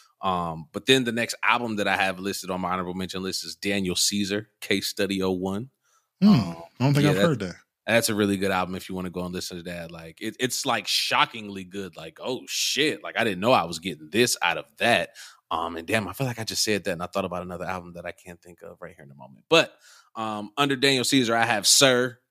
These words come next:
Speaker 1: Chasing Summer. Um, if you guys are not familiar with Sir, um, he's a T D E artist, I believe, still, um, but he's under that umbrella of People. Amazing fucking album. Um, November is also a project of his that's very, very great. Go listen to either one of those.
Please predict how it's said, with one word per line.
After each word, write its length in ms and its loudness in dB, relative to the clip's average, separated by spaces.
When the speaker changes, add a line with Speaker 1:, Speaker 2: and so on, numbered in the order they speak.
Speaker 1:
Chasing 400 2
Summer. 420 2
Um, 260 -4
if 120 -10
you 60 -4
guys 260 2
are 80 0
not 220 -2
familiar 360 0
with 140 -8
Sir, 460 2
um, 160 -6
he's 180 -2
a 300 -6
T 160 0
D 240 -6
E 20 -2
artist, 340 -4
I 60 -2
believe, 320 -8
still, 500 -6
um, 200 -8
but 100 -8
he's 140 -4
under 180 -4
that 220 -6
umbrella 460 -6
of 100 -14
People. 360 -4
Amazing 420 4
fucking 300 -4
album. 460 -8
Um, 300 -6
November 420 2
is 140 2
also 320 4
a 60 2
project 360 0
of 100 -8
his 220 -4
that's 300 -6
very, 400 0
very 280 -2
great. 480 -8
Go 120 -8
listen 280 -6
to 60 -8
either 180 -4
one 200 -6
of 40 -10
those. 320 -8